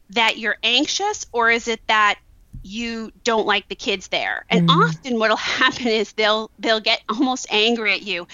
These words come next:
Speaker 1: "That's not it. That's not it. It's this."
Speaker 2: Mm.
Speaker 1: And then they give you a totally, um, you know, a third answer you never even thought of. And that's the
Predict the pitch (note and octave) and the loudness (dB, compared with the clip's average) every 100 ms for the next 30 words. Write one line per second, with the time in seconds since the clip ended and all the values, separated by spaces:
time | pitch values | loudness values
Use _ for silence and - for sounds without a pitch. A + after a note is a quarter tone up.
0 | - - D#4+ - E4 E4 F#4 D4+ B3+ B3+ | -14 -4 -4 4 4 6 2 4 0 2
1 | C#4+ C4+ C4+ A#3 G#3+ - - B3+ F3+ - | 2 4 4 2 -2 -8 2 2 2 -8
2 | - - - G3 F#3 F#3 F3+ E3+ E3+ A#3+ | -8 -12 2 6 8 6 4 2 2 0
3 | B3+ C4 A3+ B3+ C4 B3+ A3+ - - D4+ | 0 -2 -2 -2 -2 -2 -4 -6 -4 0
4 | E4+ F4+ F4 E4+ E4+ - - - - A#3 | 2 2 2 4 2 0 -18 -20 -2 4
5 | A3 G#3 G#3 G3+ _ _ _ B3+ A#3+ G3 | 6 6 2 0 _ _ _ 2 4 4
6 | - - C4 C#4+ C4 A#3+ A#3+ G#3+ G#3+ G#3+ | 0 2 4 6 4 0 0 0 2 4
7 | G#3+ G#3 G3+ F#3+ G#3 F#3+ F#3 - - A3 | 2 0 -2 -4 -2 0 0 -2 -2 -2
8 | A#3+ C4+ - F4 | 0 0 -2 -6